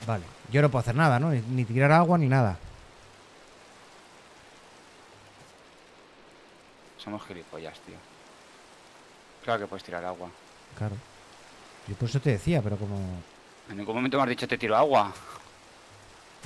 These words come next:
Speaker 1: No te dec-, bueno, va, venga.
Speaker 2: Sí, si me puedes tirar un cubo de agua, me, mira.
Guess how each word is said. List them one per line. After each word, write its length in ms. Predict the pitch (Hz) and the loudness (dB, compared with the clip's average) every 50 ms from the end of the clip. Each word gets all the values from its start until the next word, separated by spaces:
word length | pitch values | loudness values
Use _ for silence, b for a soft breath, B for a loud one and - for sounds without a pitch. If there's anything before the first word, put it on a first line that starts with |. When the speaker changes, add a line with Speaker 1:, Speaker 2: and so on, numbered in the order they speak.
| - - - - - - - - - - - - - - | -20 -20 -20 -20 -20 -20 -20 -20 -20 -20 -20 -20 -10 -6
Speaker 1:
No 160 | 123 123 127 | -2 -2 -2
te 160 | - 127 113 101 | 0 -2 -2 -2
dec-, 100 | 98 90 - - - - - - 107 | -4 -6 -10 -14 -18 -20 -20 -14 -10
bueno, 180 | 101 98 87 82 - - - - - - 107 | -10 -10 -10 -10 -14 -20 -20 -20 -14 -8 -4
va, 120 | 107 104 92 - - - - - - | -4 -4 -4 -6 -12 -20 -20 -12 -6
venga. 320 | 110 110 107 107 104 90 - - - - - - - - - - - - - - - - - - - - - - - - _ - - - - - _ - | -4 -2 -2 -2 -4 -6 -10 -18 -20 -20 -20 -20 -20 -20 -20 -20 -20 -20 -20 -20 -20 -20 -20 -20 -20 -20 -20 -20 -20 -20 _ -20 -20 -20 -20 -20 _ -8
Speaker 2:
Sí, 200 | - 151 156 135 | -2 0 0 0
si 80 | 127 | 0
me 100 | 117 113 | 0 -2
puedes 140 | - 131 127 | -2 -2 -2
tirar 140 | - 139 135 | 0 0 0
un 60 | 131 | 0
cubo 160 | 120 127 123 | 0 2 2
de 60 | 123 131 | 4 4
agua, 160 | 139 143 147 | 6 4 4
me, 160 | 135 120 113 | 4 2 0
mira. 240 | 104 113 113 107 101 | -2 -2 -2 -4 -4